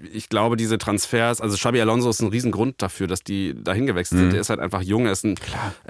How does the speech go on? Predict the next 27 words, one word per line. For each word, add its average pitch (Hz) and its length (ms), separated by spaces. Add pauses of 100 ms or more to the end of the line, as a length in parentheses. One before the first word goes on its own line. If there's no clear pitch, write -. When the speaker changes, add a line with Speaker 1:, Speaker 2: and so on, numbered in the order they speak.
(200)
Speaker 1:
erfolgreicher, 123 800
wahnsinnig 117 240
erfolgreicher 113 720
Spieler 123 280
in 104 80
seiner 104 140
aktiven 107 340
Karriere 110 340
gewesen 95 380
und 87 60
irgendwie 95 180
versprüht - 420
er 98 100
halt 95 140
einfach 95 340
auch, 104 260 (180)
ähm, 95 400
so 101 140
ein 104 100
gewisses 110 360
Esprit - 440
da 95 180
an 73 80
der 90 120
Seitenlinie 98 560
und 104 240 (260)
Speaker 2:
Exakt. - 400